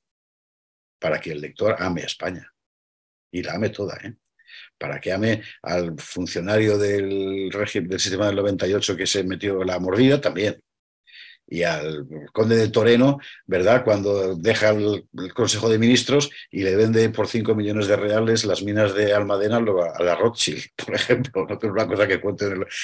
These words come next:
que cuento en el libro. Y lo mismo a Sisebuto, y a los guerrilleros de la Guerra de Independencia, y a Núñez de Balboa, y a Hernán Cortés, porque todo eso, todo,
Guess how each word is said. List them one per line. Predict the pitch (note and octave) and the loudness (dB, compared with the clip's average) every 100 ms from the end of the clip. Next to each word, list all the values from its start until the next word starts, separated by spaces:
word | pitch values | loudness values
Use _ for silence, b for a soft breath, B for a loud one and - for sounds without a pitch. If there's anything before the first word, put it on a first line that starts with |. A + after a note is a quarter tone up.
| B - | B -4
que | F#2 | -2
cuento | F#2+ F#2 F#2 | 0 0 -2
en | E2+ | -4
el | D#2 | 0
libro. | A#2+ A2+ E2+ B B | 0 0 -2 B B
Y | - E2+ | -8 -6
lo | |
mismo | E2 F#2 A#2 | -4 -2 0
a | |
Sisebuto, | G#2+ - D2 B2 F#2+ - _ _ _ | 0 -2 -2 -4 -4 -14 _ _ _
y | - E3+ | -4 -2
a | |
los | D#3 - | -2 -6
guerrilleros | D#2+ D2 F#2 G2+ | -8 -8 -4 -2
de | F2+ | 0
la | F2+ | 0
Guerra | F2 F#2 | 0 -2
de | F2 | -2
Independencia, | F#2 F#2+ - G#2 A#2+ A#2 C3+ C3+ B B - | -4 -4 -4 0 0 2 0 0 B B -8
y | D#2 | -8
a | |
Núñez | F2 F#2+ G2 | -4 -2 2
de | F#2+ | 4
Balboa, | F#2+ F2+ G#2+ C3+ - B B | 4 4 2 2 -4 B B
y | - F#2 | -4 -2
a | |
Hernán | D2+ F#2+ | -2 -6
Cortés, | F2 E2 - A2 - | -6 -10 -2 -2 -2
porque | - F2+ | -6 -8
todo | - C3 C#3 D3+ | -4 -2 2 2
eso, | D3 - C3+ | 0 -6 -4
todo, | C#3 A#2+ D#3 | -4 -4 -8